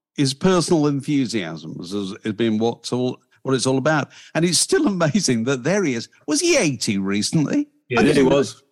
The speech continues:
Speaker 1: He was eighty, and he still posts these things on Twitter. Every Saturday morning, is it Saturday morning? He turns up to do Sounds of the Sixties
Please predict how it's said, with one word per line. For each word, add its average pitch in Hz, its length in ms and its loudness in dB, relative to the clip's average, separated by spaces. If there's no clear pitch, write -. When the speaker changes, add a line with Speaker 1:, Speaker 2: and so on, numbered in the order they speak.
Speaker 1:
He - 80 0
was 269 140 4
eighty, 190 340 0
and 196 120 2
he 190 100 2
still 196 500 0
posts 190 460 0
these 285 240 0
things 302 240 -2
on 240 140 -2
Twitter. 120 420 0
Every 214 280 2
Saturday 220 640 0
morning, 196 420 0
is 156 160 0
it 240 120 -2
Saturday 254 340 0
morning? 247 300 2
He 262 100 2
turns 196 360 -2
up 185 180 0
to 139 80 -12
do 147 400 2
Sounds 156 360 2
of 151 60 0
the 143 100 0
Sixties 143 680 0